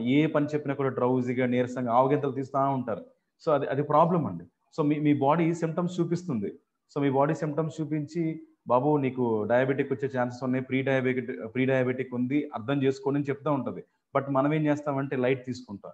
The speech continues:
ఎందువల్లంటే మనం పట్టించుకుంది ఏదైనా ఉంది అంటే దాన్ని మన బాడీనే అండి. మనం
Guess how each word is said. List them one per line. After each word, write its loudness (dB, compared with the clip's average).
ఎందువల్లంటే 0
మనం 0
పట్టించుకుంది -4
ఏదైనా 0
ఉంది -2
అంటే -4
దాన్ని -2
మన -4
బాడీనే -4
అండి. -20
మనం 0